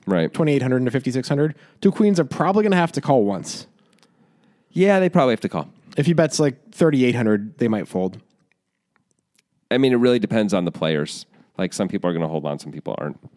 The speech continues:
Speaker 1: Um, I would personally, I think, size it bigger.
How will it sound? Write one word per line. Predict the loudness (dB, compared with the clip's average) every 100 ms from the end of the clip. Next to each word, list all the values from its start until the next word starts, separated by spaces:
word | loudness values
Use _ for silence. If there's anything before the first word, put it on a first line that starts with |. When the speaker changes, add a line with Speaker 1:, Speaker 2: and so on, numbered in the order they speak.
| -20 -20 _ -16 -8
Speaker 1:
Um, | -4 -4 -6 -12 _ _ _ _ _
I | 0 2
would | 2 0
personally, | 0 0 0 -2 0 -2
I |
think, | -2 -4
size | -2 -2 -2
it | -4
bigger. | -4 -4 -6